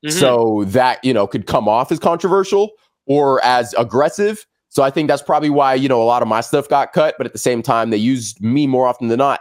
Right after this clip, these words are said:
Speaker 2: as the villain. They try to guide me in the direction is like, "Okay, this is the guy who doesn't like anything, and then here's everybody else who generally likes everything." And that's
Speaker 1: Right.
Speaker 2: how I was often used, but I had no problem with that because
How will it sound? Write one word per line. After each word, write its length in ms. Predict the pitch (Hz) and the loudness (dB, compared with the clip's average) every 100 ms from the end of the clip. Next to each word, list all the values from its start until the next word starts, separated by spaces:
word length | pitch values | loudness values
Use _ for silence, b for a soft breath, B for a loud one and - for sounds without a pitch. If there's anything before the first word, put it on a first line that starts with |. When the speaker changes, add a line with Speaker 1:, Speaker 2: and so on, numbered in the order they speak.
| - | -2
Speaker 2:
as 280 | 127 123 104 | -2 -2 -2
the 100 | 104 | -4
villain. 420 | 95 135 107 95 | 0 0 0 -2
They 80 | 98 | -2
try 160 | - 110 | 0 -2
to 80 | |
guide 320 | 98 113 113 113 | 0 0 0 0
me 60 | |
in 80 | 107 | 0
the 40 | |
direction 300 | 104 107 - | 0 0 -2
is 100 | 104 | -2
like, 160 | 98 95 b b | 0 -2 b b
"Okay, 240 | 139 139 | -2 0
this 200 | 120 160 139 | 0 -2 -2
is 60 | |
the 80 | 139 | 0
guy 280 | 135 135 131 | 2 2 2
who 280 | 127 117 - _ _ _ _ _ - | 0 0 -4 _ _ _ _ _ -2
doesn't 240 | 180 160 | 0 2
like 240 | 147 135 113 | 2 2 0
anything, 500 | 101 90 90 76 69 | -2 -2 -2 -2 -6
and 140 | - 127 | -2 0
then 60 | 139 | 0
here's 140 | 135 | 0
everybody 280 | 135 120 120 | 0 0 0
else 160 | 107 | 0
who 60 | 117 | -2
generally 260 | 110 101 92 | -2 0 0
likes 240 | 87 76 | 0 -2
everything." 300 | 71 60 - - | -6 -6 -10 -8
And 100 | 113 | -2
that's 180 | 151 160 | 0 0
Speaker 1:
Right. 120 | - - | -6 -2
Speaker 2:
how 240 | 143 156 | 2 4
I 120 | 147 | 2
was 140 | 147 135 | 0 0
often 320 | 127 127 117 | 0 0 0
used, 280 | 135 104 71 | 0 -2 -2
but 100 | 101 | 0
I 100 | 107 | 0
had 160 | 120 110 | 0 0
no 100 | 98 | -2
problem 280 | 131 127 107 | 0 -2 -2
with 100 | - | -2
that 180 | 92 | -2
because 320 | 80 107 90 | -2 -4 -4